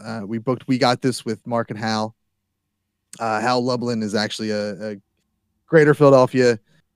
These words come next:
um, uh, native, uh, who moved out to L A. He was part of, like, he, he's done stuff for Night Vale, and, um, I'm really, I, I, I, like, really, like, show, like,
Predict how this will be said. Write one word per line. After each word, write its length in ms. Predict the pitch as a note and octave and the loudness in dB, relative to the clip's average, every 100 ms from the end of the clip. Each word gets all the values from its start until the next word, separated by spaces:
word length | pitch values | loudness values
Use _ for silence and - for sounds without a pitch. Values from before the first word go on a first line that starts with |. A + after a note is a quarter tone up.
| _ - | _ -8
um, 840 | A#2 A2+ A2 A2 G#2+ G#2+ G#2 G#2 _ A#2 | -6 -6 -6 -8 -10 -12 -12 -16 _ -20
uh, 260 | A2 A2+ A2 | -20 -18 -16
native, 560 | A#2 A#2 A2+ - - _ - | -10 -6 -8 -10 -20 _ -14
uh, 120 | A2 | -12
who 120 | A2+ | -10
moved 200 | A#2 A2+ | -8 -4
out 160 | A#2 G#2+ | -4 -4
to 160 | A#2 F#2 | -6 -8
L 180 | A2 G#2+ | -6 -6
A. 160 | G#2+ A2 | -6 -8
He 160 | A2+ | -10
was 140 | A2+ A2 | -10 -10
part 220 | B2 A2+ | -6 -4
of, 80 | G#2+ | -4
like, 140 | G#2 | -10
he, 160 | A2 A#2 | -12 -10
he's 180 | B2+ A2+ | -10 -6
done 160 | C3 | -6
stuff 220 | A#2+ B2+ | -2 -4
for 100 | A#2 | -4
Night 240 | A2+ B2 A2+ | -6 -6 -6
Vale, 420 | B2 A#2 A2+ A2 | -4 -2 -2 -4
and, 460 | G#2 G2+ G2+ G2 G#2+ _ _ _ _ _ _ _ _ - | -6 -10 -12 -16 -20 _ _ _ _ _ _ _ _ -12
um, 1120 | A#2+ A2 G#2+ G#2 G#2 G2+ G2+ G2 F#2 F2+ F2 _ _ _ _ - | -6 -4 -4 -4 -6 -6 -8 -8 -10 -16 -20 _ _ _ _ -14
I'm 160 | A#2 | -8
really, 580 | A#2+ A#2 A2 G#2 F#2+ D#2 - | -2 -2 -2 -4 -8 -14 -14
I, 60 | A#2 G2+ D2 - | -10 -10 -12 -10
I, 100 | D3+ - | -10 -10
I, 40 | - _ _ - | -18 _ _ -2
like, 160 | F3+ C#3+ | -2 0
really, 420 | D#3 G#3+ A#3+ E3+ D#3+ | 4 6 6 4 -2
like, 180 | C#3+ - | -4 -2
show, 260 | - F#3+ | 4 6
like, 280 | F3 D#3 | 6 0